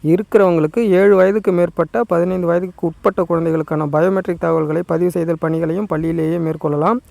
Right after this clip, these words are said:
அதுல பிறந்த தேதி, பெயர், முகவரி, அலைபேசி எண் திருத்தம்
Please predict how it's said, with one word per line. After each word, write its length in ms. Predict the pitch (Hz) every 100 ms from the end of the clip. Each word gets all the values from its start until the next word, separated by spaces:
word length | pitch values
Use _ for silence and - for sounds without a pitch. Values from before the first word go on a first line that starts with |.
| - - - -
அதுல 220 | 180 214
பிறந்த 260 | 202 190 190
தேதி, 240 | 180 180 185
பெயர், 300 | 175 180 175
முகவரி, 260 | 165 165
அலைபேசி 480 | 170 160 175 170 165
எண் 120 | 160 156
திருத்தம் 380 | 160 165 147